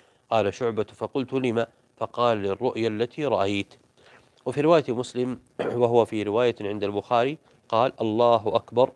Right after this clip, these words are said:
سنة أبي القاسم". وزاد في رواية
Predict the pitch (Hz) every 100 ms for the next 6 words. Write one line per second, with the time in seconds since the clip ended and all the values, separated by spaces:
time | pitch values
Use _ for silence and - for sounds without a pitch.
0 | _ _ _ - 139 104 104 151 147 113
1 | - 101 95 101 98 - _ _ - -
2 | _ _ _ _ _ _ _ - - _
3 | _ 117 147 170 147 147 147 139